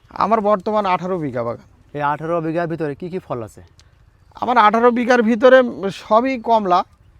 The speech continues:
Speaker 1: তো তার ভিতরে আপনার এক বিঘা একটু ভ্যারাইটিস আছে, যেটা আপনার বিভিন্ন জাত দিয়ে সংমিশ্রণে তৈরি।
Speaker 2: যারা নতুন ফলের চাষ করতে চায় তাদেরকে কোন ফলের প্রতি আপনি সাজেস্ট করবেন?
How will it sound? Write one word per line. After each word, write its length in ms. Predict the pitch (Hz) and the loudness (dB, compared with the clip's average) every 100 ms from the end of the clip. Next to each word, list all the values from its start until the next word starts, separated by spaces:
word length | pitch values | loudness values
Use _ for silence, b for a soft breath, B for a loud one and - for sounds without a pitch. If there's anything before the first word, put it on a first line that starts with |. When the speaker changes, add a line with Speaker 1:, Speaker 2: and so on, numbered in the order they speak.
| _ | _
Speaker 1:
তো 80 | 196 | -8
তার 240 | 180 208 | 0 0
ভিতরে 320 | 208 220 240 233 | 0 -2 2 2
আপনার 300 | 208 220 220 | 2 0 0
এক 220 | 214 175 | -2 -2
বিঘা 240 | 202 214 | -4 -2
একটু 200 | 202 220 | -4 -6
ভ্যারাইটিস 460 | 143 165 170 185 185 | -4 -2 -2 -4 -2
আছে, 260 | 156 208 254 _ _ _ _ | -4 -4 -12 _ _ _ _
যেটা 220 | 185 190 196 | -4 0 0
আপনার 200 | 196 226 | 0 -6
বিভিন্ন 360 | 240 190 190 | -8 -8 -8
জাত 240 | 170 165 147 | -2 0 0
দিয়ে 380 | 147 156 143 - _ _ _ | -4 -6 -8 -12 _ _ _
সংমিশ্রণে 540 | 185 170 165 - 170 151 | -10 -8 -8 -10 -10 -10
তৈরি। 200 | 131 120 | -10 -10
Speaker 2:
যারা 240 | 123 160 175 | -4 -2 0
নতুন 360 | 165 156 165 | -2 -8 -10
ফলের 300 | 156 - 147 | -8 -6 -6
চাষ 220 | 143 151 - | -6 -8 -8
করতে 300 | 143 131 143 | -10 -10 -8
চায় 180 | 127 113 _ b b b - | -8 -10 _ b b b -8
তাদেরকে 320 | 147 180 170 | -4 -4 -6
কোন 240 | - 175 | -6 -6
ফলের 320 | 180 190 185 175 | -4 -2 -2 -2
প্রতি 340 | 180 180 165 | -6 -6 -6
আপনি 200 | 160 160 - _ | -8 -12 -16 _
সাজেস্ট 260 | 156 156 - | -6 -6 -8
করবেন? 260 | 123 98 | -12 -12